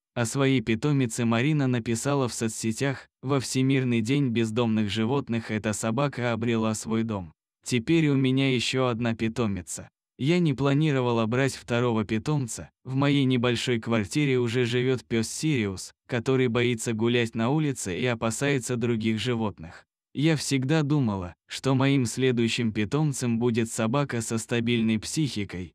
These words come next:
которая поможет Сириусу обрести уверенность в себе. Теперь у меня два питомца, у каждого из которых свои страхи, это сложно, но я не могла оставить Вики в ее вольере».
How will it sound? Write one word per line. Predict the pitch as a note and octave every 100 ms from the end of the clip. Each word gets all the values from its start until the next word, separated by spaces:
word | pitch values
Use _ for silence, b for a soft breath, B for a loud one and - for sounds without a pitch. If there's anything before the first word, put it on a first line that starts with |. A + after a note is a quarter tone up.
| _
которая | - A#2 C3+ C3+ B2+
поможет | A2 A2+ B2 A#2 A2+ G#2
Сириусу | - C#3+ C3+ B2 A2+ A#2+ A#2
обрести | A2+ A2+ A2+ - A#2+ B2+
уверенность | A#2 B2 A#2+ A#2 A#2 A2+ -
в |
себе. | - B2 A2+ F#2 - _ _
Теперь | - B2 E3 D#3+
у | C#3
меня | C3 C3 B2+
два | A#2 A2
питомца, | G#2+ A2 D3+ D#3+ A#2+ F#2 F#2 -
у | C#3
каждого | C3+ D#3+ C3+ B2+ A#2+
из | A2 -
которых | A2 A#2 A#2+ A2
свои | - A#2 A2+
страхи, | - C3 D#3+ C#3 G2 F2 -
это | C3+ B2+ C3
сложно, | D#3+ D#3+ A#2+ F#2+ F2+ _
но | C3+ C#3
я | C#3+ D3+
не | C#3+
могла | B2+ B2 C3 B2+
оставить | A2+ - B2 A2+ A2+
Вики | A2 C3+ B2
в | B2
ее | A#2 A2+ G#2+
вольере». | A2+ A2+ A2+ F2+ D#2+